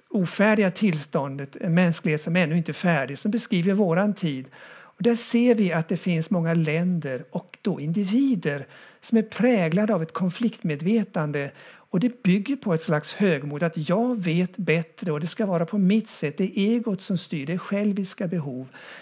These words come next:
Det är min nation, man tänker inte på helheten.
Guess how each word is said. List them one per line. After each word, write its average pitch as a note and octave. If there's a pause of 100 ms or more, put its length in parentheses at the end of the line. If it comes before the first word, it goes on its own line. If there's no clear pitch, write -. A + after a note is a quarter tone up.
Det D#3+
är D#3+
min G3
nation, E3
man F#3
tänker E3+
inte F3
på E3
helheten. G#3